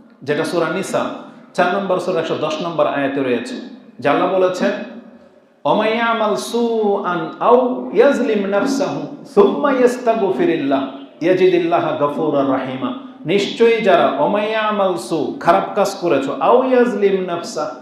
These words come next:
অন্য কোনোভাবে নিজের নফসের উপরে জুলুম করেছো, যেমন এক হলো জেনা করা, মদ খাওয়া, জু-, জুয়া, জুয়া খেলা, এগুলো হচ্ছে পাপ। পাপের মাধ্যমে আপনি সু, খারাপ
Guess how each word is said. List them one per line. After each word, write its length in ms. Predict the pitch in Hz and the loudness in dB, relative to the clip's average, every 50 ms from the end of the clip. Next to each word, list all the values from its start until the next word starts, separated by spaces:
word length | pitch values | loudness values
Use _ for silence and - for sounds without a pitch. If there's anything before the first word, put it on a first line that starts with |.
| - - - _ | -20 -20 -10 _
অন্য 540 | 170 190 214 214 220 214 214 214 208 214 - | -2 0 0 0 -2 -4 -4 -4 -4 -4 -2
কোনোভাবে 680 | - 247 254 269 220 196 202 196 185 165 131 - - - 147 | 0 0 2 2 2 4 2 2 2 0 -2 -4 -6 -8 -8
নিজের 280 | 156 160 196 175 160 | -6 -4 -4 -2 -2
নফসের 300 | 165 175 170 - - 185 | -4 -6 -8 -6 -6 -4
উপরে 300 | 180 170 - 165 165 156 | -4 -4 -2 -2 -2 0
জুলুম 320 | 135 147 156 147 143 - 135 | 0 -2 -2 -2 -2 -2 -4
করেছো, 300 | 135 120 117 117 - - - - - - - - _ 131 | -6 -8 -8 -10 -10 -14 -16 -18 -20 -20 -20 -20 _ -6
যেমন 300 | 120 147 147 143 127 - - - - - - - - - _ _ - _ _ _ _ _ | -2 -2 0 0 -2 -4 -8 -10 -14 -18 -20 -20 -20 -20 _ _ -20 _ _ _ _ _
এক 280 | - 170 202 202 - 196 | 0 0 0 0 0 0
হলো 200 | 190 196 190 175 | 2 2 2 2
জেনা 300 | - 185 180 185 190 185 | 2 2 0 0 -2 -2
করা, 280 | 185 185 185 185 180 | 0 2 2 2 2
মদ 200 | 175 170 180 185 180 - | 2 0 -2 -4 -4 0
খাওয়া, 320 | - 175 170 180 175 170 | 2 4 6 6 6 4
জু-, 200 | - 165 170 - | 4 2 0 0
জুয়া, 520 | 117 147 170 180 180 180 180 - - - - | 0 2 2 4 4 2 0 -4 -6 -8 -4
জুয়া 280 | 117 156 180 185 185 180 180 | 0 2 2 2 2 0 -2
খেলা, 340 | 180 175 175 180 196 - - - | -2 -2 0 -2 -2 -4 -4 -4
এগুলো 180 | 156 143 170 170 | -2 0 2 2
হচ্ছে 160 | 165 160 165 165 - | 2 0 -2 -2 0
পাপ। 160 | 180 170 131 - - - - - - - - - _ _ - _ | 0 0 0 -2 -8 -12 -16 -20 -20 -20 -20 -20 _ _ -4 _
পাপের 360 | 185 185 - - 226 226 220 | 2 2 4 4 2 2 2
মাধ্যমে 380 | 220 214 202 175 - 208 214 214 | 0 -2 -2 -2 -4 -4 -4 -2
আপনি 240 | 196 - - 185 165 | -4 -4 -4 -6 -6
সু, 420 | - - - 202 180 139 123 120 | -6 -4 -2 0 0 0 -2 -2
খারাপ 240 | - - 170 185 | 2 2 2 2